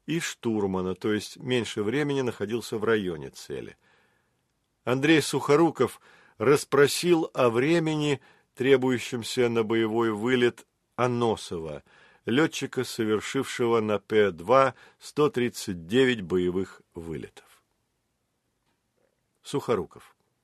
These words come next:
Какое максимальное количество боевых вылетов делали за день? Аносов. Три. Это максимум. На большее количество просто времени не хватит.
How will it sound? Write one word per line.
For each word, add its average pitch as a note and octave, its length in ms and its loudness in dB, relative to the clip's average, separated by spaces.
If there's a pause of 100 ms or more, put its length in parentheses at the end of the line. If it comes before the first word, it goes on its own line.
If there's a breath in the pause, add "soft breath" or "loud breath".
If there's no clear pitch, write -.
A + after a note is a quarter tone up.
(440)
Какое F3 380 2
максимальное D3+ 560 2
количество C#3 640 -2
боевых B2+ 520 -2
вылетов B2 480 -4
делали A2+ 480 0 (300 soft breath)
за F#2 240 -10
день? A#1+ 180 -18 (1300)
Аносов. A#2+ 720 -4 (580)
Три. C3+ 400 2 (380)
Это A2+ 240 -2
максимум. G2+ 640 -6 (920)
На C3 160 0
большее C3 400 0
количество A#2 500 -2
просто A2 380 -6
времени A2 340 0
не D2+ 160 -14
хватит. - 500 -14